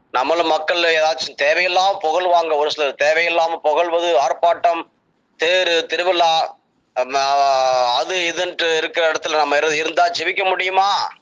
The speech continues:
ஜெபிக்க முடியாது. அது நான் கடவுளுக்கு ஏற்ற காரியம் அல்ல. தேவையில்லாத திருவிழாக்கள், தேவையில்லாத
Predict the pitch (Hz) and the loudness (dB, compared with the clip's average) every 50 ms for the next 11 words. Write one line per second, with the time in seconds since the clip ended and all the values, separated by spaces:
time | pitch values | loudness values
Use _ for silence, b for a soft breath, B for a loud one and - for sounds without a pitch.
0 | _ _ _ _ _ _ _ _ _ _ _ _ _ _ - - 123 120 127 131 | _ _ _ _ _ _ _ _ _ _ _ _ _ _ -10 -8 -6 -4 -4 -4
1 | - 135 123 117 113 113 107 110 110 110 107 101 98 98 95 95 92 - - _ | -2 -2 -2 0 0 -2 -2 0 0 0 2 2 0 0 -2 -6 -10 -12 -16 _
2 | _ _ _ _ _ _ _ _ _ _ _ _ _ _ _ _ - 113 139 185 | _ _ _ _ _ _ _ _ _ _ _ _ _ _ _ _ -2 0 0 2
3 | 202 185 156 143 135 127 120 117 113 - 120 123 135 143 143 139 - 135 131 131 | 2 2 2 2 2 2 2 2 2 0 0 0 0 -2 -2 -4 -4 -4 -4 -4
4 | 127 - 120 127 120 - 113 110 113 117 113 120 117 113 113 107 104 104 107 107 | -4 -4 -4 -4 -4 -2 0 0 2 2 0 0 -2 -2 0 -2 -2 -2 -2 -2
5 | 107 101 98 85 - _ _ _ _ - 131 131 131 135 127 127 127 127 127 127 | 0 0 0 -2 -4 _ _ _ _ -4 -2 0 0 0 0 0 0 0 0 0
6 | 131 135 131 139 135 - 131 127 123 123 123 120 113 117 117 - - 117 110 104 | 0 0 -2 -2 -2 -2 -2 -2 -2 0 0 0 0 0 0 0 -2 -2 -2 -2
7 | - _ _ _ _ _ _ _ _ _ _ - 156 160 165 160 160 156 147 147 | -6 _ _ _ _ _ _ _ _ _ _ -4 -2 -2 0 0 0 0 0 0
8 | 143 135 135 139 135 135 135 127 127 123 - - | 0 2 2 2 2 2 2 2 2 0 -2 -4